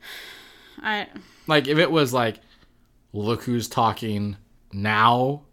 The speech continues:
Speaker 2: again,"
Speaker 1: <laughs>
Speaker 2: sure.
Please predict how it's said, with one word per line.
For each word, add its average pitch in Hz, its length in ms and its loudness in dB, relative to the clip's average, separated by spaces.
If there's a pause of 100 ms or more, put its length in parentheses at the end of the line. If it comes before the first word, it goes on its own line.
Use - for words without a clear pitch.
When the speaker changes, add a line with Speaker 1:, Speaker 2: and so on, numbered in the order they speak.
(260)
Speaker 2:
again," 120 760 2 (960)
Speaker 1:
<laughs> - 1400 -20
Speaker 2:
sure. 147 460 6